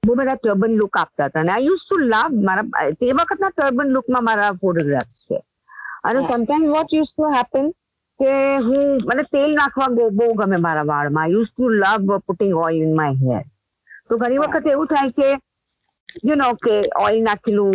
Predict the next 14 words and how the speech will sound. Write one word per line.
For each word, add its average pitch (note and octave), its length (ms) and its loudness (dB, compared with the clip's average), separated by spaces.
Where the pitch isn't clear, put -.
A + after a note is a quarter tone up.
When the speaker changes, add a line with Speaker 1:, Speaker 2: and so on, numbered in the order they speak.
Speaker 1:
માથું F#3+ 320 -2
હોય F#3+ 160 0
તો F#3 140 -6
પછી F#3 240 -2
એમ F#3 120 0
કેવી D#4 240 0
રીતે G3 260 0
ઓઇલ E3+ 240 0
નાખેલા F3 380 -2
માથામાં D#3+ 500 -2
જવાય D3+ 280 0
કશે, D#3+ 420 -2
you D#3 180 0
know? F#3 240 -2